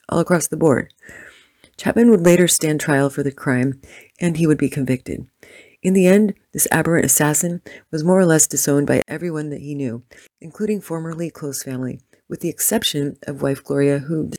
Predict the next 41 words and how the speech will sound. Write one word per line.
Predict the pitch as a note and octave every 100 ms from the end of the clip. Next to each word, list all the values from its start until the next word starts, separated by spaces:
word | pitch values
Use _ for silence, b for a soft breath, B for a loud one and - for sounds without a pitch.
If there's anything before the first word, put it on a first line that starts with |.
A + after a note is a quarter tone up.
| _
despite | - - G#3+
being | G#3+
aware | F3+ D3
of | C#3+ -
every | G3 A3+
grisly | F3+ E3 F3 E3+ E3
detail | C#3 D#3+ D3 C3+
surrounding | - C#3+ C#3+ C#3+
Chapman's | C#3 D3 - D3 -
unsettling | - D3 - D3 C#3 -
antics, | C#3+ C3+ B2+ - - B B B B
continues | F3 - G3 F#3+
to | D#3+
stand | - C#3 C#3
loyally | E3+ F#3 G3
behind | F#3+ D3+ C#3 C#3+
him | C#3 - B B B B -
even | F#3+ D#3+
to | D#3+
this | D3
very | C#3 C3+ C3
day. | C3+ - - _ _ _ b b _ _ _ _ _ _ _ _ _ _ _
This | - A#3
all | G3+
perhaps | G3+ G3 D3+ D3
only | - D#3+ D3
naturally | D3 E3 G3
begs | F3 D3+ -
the | -
question | C3 - A#2
then, | A2 G#2+ _ b b -
does | -
this | G#3+
prove | - - A3 -
Gloria | E3+ F3 F3+
to | -
be | D3+
a |
devoted, | C#3+ C3+ C#3+ D3+
loving | C3+ C3 C#3
wife | C3 D3